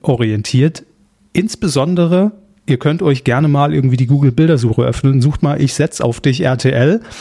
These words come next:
und sucht dann mal Beginner gegen Gewinner, die Show mit, mit, mit Joko, die er vor ein paar Jahren mal hatte.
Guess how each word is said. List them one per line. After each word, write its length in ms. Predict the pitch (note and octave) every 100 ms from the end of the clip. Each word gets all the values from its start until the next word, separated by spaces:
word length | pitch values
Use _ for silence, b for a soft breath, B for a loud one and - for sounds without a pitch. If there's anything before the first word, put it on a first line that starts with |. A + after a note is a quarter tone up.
| B B
und 180 | - C3+
sucht 300 | D#3 D#3 -
dann 180 | C3 F3
mal 320 | E3+ F3 E3+
Beginner 560 | D3+ C#3+ C3 D#3 E3
gegen 320 | B2+ C#3+ D3 D3
Gewinner, 420 | C3+ E3 B2+ -
die 140 | C3+
Show 280 | C3 - C#3+
mit, 260 | C#3 B2+ -
mit, 280 | B2 - C3+
mit 200 | A#2+ A#2
Joko, 380 | C3+ - G#2+
die 160 | G2 G#2+
er 100 | A2
vor 180 | - G#2+
ein 60 |
paar 220 | G#2+ G#2+ G#2+
Jahren 240 | A2 G#2
mal 180 | G#2 F#2+
hatte. 300 | A2 C3+